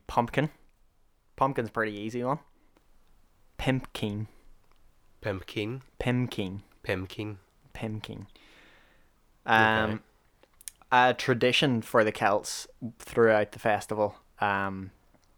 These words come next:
Speaker 1: they would light massive bonfires for the spirits. Um, and the word for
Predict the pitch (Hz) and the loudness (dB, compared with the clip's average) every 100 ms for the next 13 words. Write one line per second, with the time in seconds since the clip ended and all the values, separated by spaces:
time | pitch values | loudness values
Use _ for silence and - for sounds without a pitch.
0 | _ - - 107 107 104 104 95 95 - | _ -12 0 2 4 2 0 0 -2 -14
1 | - _ _ _ _ _ _ 117 113 107 | -18 _ _ _ _ _ _ -4 -2 -2
2 | - 101 - 113 104 98 98 110 104 104 | -4 -6 0 2 2 -2 -4 -2 -2 -2
3 | - - - _ - - 107 98 95 95 | -8 -10 -14 _ -12 -2 2 2 -2 -4
4 | 107 98 92 - - - - 101 101 - | -4 -4 -4 -8 -10 -8 -4 -2 -2 -6
5 | - - _ _ _ _ _ _ _ _ | -14 -14 _ _ _ _ _ _ _ _
6 | - 101 98 95 92 - _ - 101 95 | -10 -6 -6 -6 -10 -14 _ -2 0 0
7 | 95 95 - - _ _ - 113 104 101 | -4 -6 -10 -16 _ _ -12 0 2 4
8 | 90 110 117 113 - 107 92 | 2 4 4 4 0 0 0